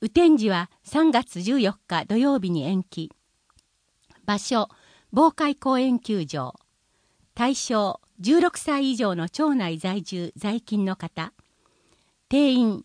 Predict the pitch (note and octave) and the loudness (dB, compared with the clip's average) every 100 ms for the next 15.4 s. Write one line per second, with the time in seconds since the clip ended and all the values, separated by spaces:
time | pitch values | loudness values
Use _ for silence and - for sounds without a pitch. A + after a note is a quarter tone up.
0 | _ - D4+ D4 D#4 - C#4 C4 - - | _ 0 4 4 2 -4 -6 -6 -8 0
1 | D#4 B3+ F3+ E3+ F3 F#3+ D3+ G3 _ _ | 0 2 -2 -2 0 0 -2 -6 _ _
2 | _ _ _ _ - C#4+ D#4 D4 C#4+ C4 | _ _ _ _ -4 2 6 6 4 2
3 | G#3 - E3 C#3 - _ _ _ - C4+ | 0 -2 -10 -10 -12 _ _ _ -2 2
4 | D4 D#4+ D4+ C#4+ C4 - B3 D4 A#3+ C4 | 6 6 4 -2 -2 -2 -6 -6 -4 -2
5 | G3+ D#3+ F3+ F#3+ C4 A#3 E3+ C#3+ A#2+ _ | -2 -2 -2 0 -2 -2 -4 -6 -12 _
6 | _ _ _ - - F4 D4+ D4 C4+ - | _ _ _ -12 0 2 2 -2 -6 -6
7 | G#3 C#3+ F#2 _ _ _ _ _ _ _ | -4 -4 -8 _ _ _ _ _ _ _
8 | _ - C#4 C#4+ F3+ - - A3 C#4 - | _ 0 2 4 0 -4 -4 -2 -2 -4
9 | B3+ F3 C3+ _ _ _ _ _ - A#3+ | -2 -2 -4 _ _ _ _ _ -2 0
10 | C#4 - - A#3 G3+ - _ _ - - | 0 -2 -4 -2 -2 -4 _ _ -12 -2
11 | E4+ D#4 - C#4+ A3 F3 G#3 C4 A#3+ E3+ | -2 -2 -4 -2 0 0 0 0 0 -2
12 | E3 - E3 F#3 - G3 E3 - _ _ | -4 -4 -6 -6 -4 -2 -2 -4 _ _
13 | _ _ _ _ _ _ _ _ _ _ | _ _ _ _ _ _ _ _ _ _
14 | _ - C4 E4+ D#4+ D#4 C#4+ C4+ B3 F#3+ | _ 0 4 6 8 8 6 2 0 -2
15 | - - - | -4 -12 -16